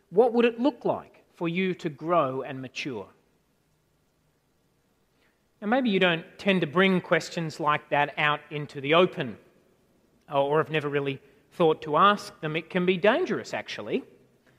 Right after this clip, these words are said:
to ask questions like this. Sometimes being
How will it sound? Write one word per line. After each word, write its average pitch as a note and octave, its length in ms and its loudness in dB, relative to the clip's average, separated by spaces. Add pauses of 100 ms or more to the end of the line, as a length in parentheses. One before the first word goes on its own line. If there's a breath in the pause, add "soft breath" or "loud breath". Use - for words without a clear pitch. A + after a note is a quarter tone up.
(380 soft breath)
to D3+ 140 2
ask D3+ 300 2
questions D3+ 480 -4
like B2+ 220 -6
this. F#3+ 200 -2
Sometimes G#3 600 2
being F3 500 0